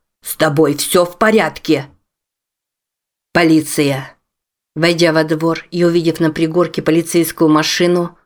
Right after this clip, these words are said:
Лаки вздрогнул. Возле машины стояли двое полицейских,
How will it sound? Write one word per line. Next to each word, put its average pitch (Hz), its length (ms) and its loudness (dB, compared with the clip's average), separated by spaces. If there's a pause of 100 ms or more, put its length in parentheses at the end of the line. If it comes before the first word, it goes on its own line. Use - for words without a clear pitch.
(120)
Лаки 156 320 -2
вздрогнул. 160 640 -2 (560)
Возле 160 300 0
машины 160 420 0
стояли 165 420 -2
двое 160 300 0
полицейских, 160 920 0